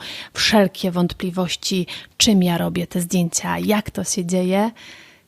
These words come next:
I mam nadzieję, że wiesz, że najważniejszy jest ten sekretny sos. Ściskam i do usłyszenia już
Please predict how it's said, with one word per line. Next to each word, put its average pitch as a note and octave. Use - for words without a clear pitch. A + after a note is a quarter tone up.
I C#4
mam A3+
nadzieję, F#3+
że F3+
wiesz, G#3+
że F#3
najważniejszy F3+
jest -
ten G3
sekretny -
sos. -
Ściskam G#3
i D#4+
do A3+
usłyszenia F3+
już F#3